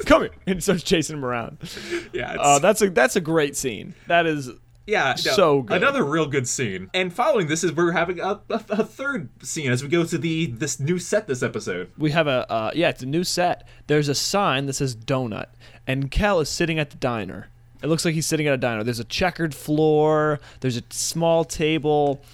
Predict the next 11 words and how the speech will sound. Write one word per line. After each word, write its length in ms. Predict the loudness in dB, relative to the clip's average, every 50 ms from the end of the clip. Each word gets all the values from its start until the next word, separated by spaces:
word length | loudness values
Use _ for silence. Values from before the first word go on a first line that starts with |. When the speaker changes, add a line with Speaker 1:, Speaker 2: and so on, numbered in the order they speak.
| -20 -20 -16 -8
Speaker 1:
There's, 180 | -4 -4 -2 -2
like, 140 | -2 -2 -2
a 40 | -6
donut 440 | -4 -2 0 0 0 0 0 -2
display 480 | -4 -6 -8 -6 -4 -2 0 0 0 0
case. 640 | -2 -2 -2 -2 -2 -2 -4 -6 -8 -10 -12 -12 -14 -10
Speaker 2:
To 100 | -4 -2
your 60 | -2 2
Virgil 280 | 2 0 2 2 0
comment 320 | 0 0 -2 0 0 0 0
earlier, 520 | 0 2 2 2 0 0 -2 -2 -4 -6